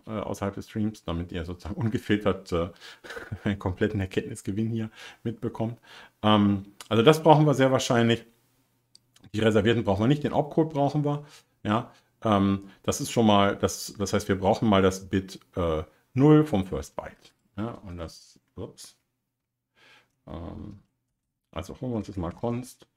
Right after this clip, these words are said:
bool, ähm, äh, äh, was ich, was Final Fragment, ähm, das ist vom First Byte,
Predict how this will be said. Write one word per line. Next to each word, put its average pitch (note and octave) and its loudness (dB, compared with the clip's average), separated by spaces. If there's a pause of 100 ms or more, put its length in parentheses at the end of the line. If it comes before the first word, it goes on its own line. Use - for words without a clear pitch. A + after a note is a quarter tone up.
(420)
bool, A#2 -4 (480)
ähm, E2+ -8 (680)
äh, - -8
äh, B1 -12 (460)
was - -20
ich, - -20
was - -18
Final D#2 -10 (1200)
Fragment, F#2+ -10 (560)
ähm, D#2+ -8 (160)
das - -14
ist - -18 (1900)
vom D#2+ -6 (140)
First E2 -10
Byte, - -16